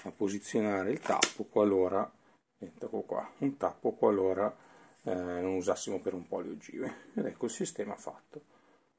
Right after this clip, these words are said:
Ecco, vedete, quindi questo andrà montato sopra il ballet dropper e poi avrò i miei cinque tubi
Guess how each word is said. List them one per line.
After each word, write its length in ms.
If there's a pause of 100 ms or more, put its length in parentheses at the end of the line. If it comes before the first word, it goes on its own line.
(3000)
Ecco, 220
vedete, 380
quindi 200
questo 280
andrà 180
montato 480
sopra 560 (360)
il 100
ballet 340
dropper 500 (200)
e 100
poi 140
avrò 220
i 40
miei 220
cinque 480
tubi 440